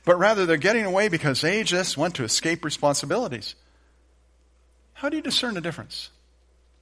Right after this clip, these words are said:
One author noted that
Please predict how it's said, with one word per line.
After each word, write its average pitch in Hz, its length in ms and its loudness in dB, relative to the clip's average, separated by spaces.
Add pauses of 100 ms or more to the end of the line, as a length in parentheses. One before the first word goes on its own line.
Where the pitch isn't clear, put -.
(1300)
One 151 180 6
author 151 300 4
noted 127 400 2
that 123 300 2